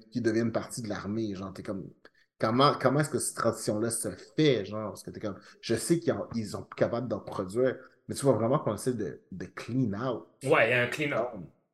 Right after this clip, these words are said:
Speaker 1: sais, on essaie vraiment, genre, de les envoyer dans des missions suicides. On essaie vraiment de les passer, genre, puis de s'en débarrasser.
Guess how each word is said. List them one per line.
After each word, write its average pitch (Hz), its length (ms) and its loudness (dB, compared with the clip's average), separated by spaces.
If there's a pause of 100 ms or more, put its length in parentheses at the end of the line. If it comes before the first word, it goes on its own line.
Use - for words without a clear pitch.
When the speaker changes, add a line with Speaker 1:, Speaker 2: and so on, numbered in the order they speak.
(520)
Speaker 1:
sais, 131 100 0
on 120 100 2
essaie 107 200 0
vraiment, 113 320 4
genre, 117 160 4
de 107 80 -2
les 95 80 -4
envoyer 113 200 0
dans 110 80 2
des 98 100 -4
missions 104 420 -4
suicides. - 480 -6
On 101 120 -6
essaie 101 220 -4
vraiment 107 220 -2
de 131 80 0
les 92 80 -4
passer, - 680 -6
genre, 110 320 -8
puis - 100 -20
de - 60 -18
s'en 90 120 -10
débarrasser. 104 720 -4